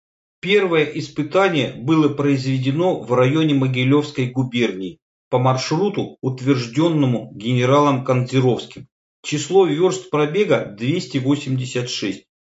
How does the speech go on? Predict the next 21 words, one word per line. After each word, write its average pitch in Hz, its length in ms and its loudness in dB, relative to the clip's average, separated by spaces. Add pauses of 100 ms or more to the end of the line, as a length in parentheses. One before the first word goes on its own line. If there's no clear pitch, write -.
Число 170 440 2
часов 156 440 -2
движения 143 720 -2
тридцать 143 420 -4
один 131 340 0
час 170 360 0
двадцать 127 560 0
минут. 113 360 -4 (440)
Вес 175 400 0
автомобиля 151 720 0
с 127 140 -2
нагрузкой 139 720 -2 (180)
триста 165 400 -2
тридцать 135 480 -6
два 131 280 0
пуда 143 420 0
двадцать 127 540 -2
фунтов 104 480 -8 (280)
или 185 540 -4
пять 135 320 0
тысяч 185 480 -8